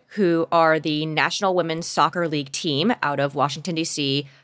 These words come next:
they have signed a multi-year deal to play all of their home games at Audi Field.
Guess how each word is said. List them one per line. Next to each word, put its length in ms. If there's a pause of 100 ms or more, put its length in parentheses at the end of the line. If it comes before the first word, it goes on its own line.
(160)
they 200
have 120
signed 320
a 120
multi-year 580
deal 360
to 120
play 300
all 180
of 80
their 120
home 280
games 240
at 180
Audi 260
Field. 360